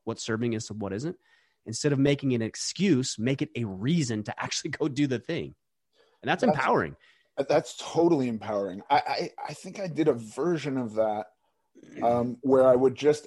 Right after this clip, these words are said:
Speaker 2: act on every thought that wasn't totally destructive. So,
Speaker 1: <laughs> Right, right.
Speaker 2: you know, dri-, drive around Los Angeles, we have kind of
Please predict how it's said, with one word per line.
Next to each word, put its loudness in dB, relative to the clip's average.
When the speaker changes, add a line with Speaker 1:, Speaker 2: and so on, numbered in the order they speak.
Speaker 2:
act 0
on -2
every 0
thought 2
that 2
wasn't 2
totally 0
destructive. -10
So, 0
Speaker 1:
<laughs> -10
Right, 0
right. -2
Speaker 2:
you 0
know, 2
dri-, 4
drive 4
around 0
Los 2
Angeles, 0
we 2
have 2
kind -2
of -6